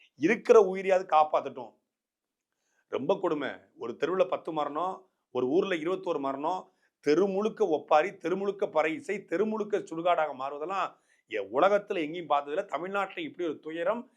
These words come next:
எ-, எனக்கு விவரம் தெரிஞ்சு நடந்ததில்ல. ஸ்டெர்லைட் போராட்டத்துல இறந்து போனவர்கள் கூட ஒரே தெருவுல இத்தனை பேர் மரணிக்கல. தாமிரபரணி ஆற்று படுகொலை கூட ஒரே தெருவுல இத்தனை பேர் மரணிக்கல.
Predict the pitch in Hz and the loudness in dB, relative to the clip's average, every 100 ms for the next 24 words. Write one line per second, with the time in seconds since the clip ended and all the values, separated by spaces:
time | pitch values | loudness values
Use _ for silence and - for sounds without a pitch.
0 | _ _ - 120 127 127 175 175 147 143 | _ _ -6 -4 -2 0 0 0 0 2
1 | 240 240 214 220 165 156 139 113 - _ | 4 4 0 -6 -8 -8 -10 -12 -20 _
2 | _ _ - 151 185 214 - 180 143 180 | _ _ 2 4 4 2 0 -4 4 6
3 | 190 185 202 190 165 196 185 185 175 170 | 4 2 -4 -2 -2 -2 -4 -2 -2 -2
4 | 165 226 151 170 220 277 269 208 208 190 | 2 2 2 6 10 10 8 -4 -4 -6
5 | 185 185 160 151 151 131 110 _ _ _ | -8 -6 -2 -4 -4 -12 -14 _ _ _
6 | _ _ 139 180 226 226 214 202 185 175 | _ _ 8 10 10 6 4 0 -2 -2
7 | 165 180 190 185 220 196 190 254 262 262 | -4 -2 -2 0 2 2 6 6 6 2
8 | 196 196 - - - 151 196 180 151 156 | -2 0 0 -4 -6 -2 0 0 -2 -6
9 | 139 113 | -8 -10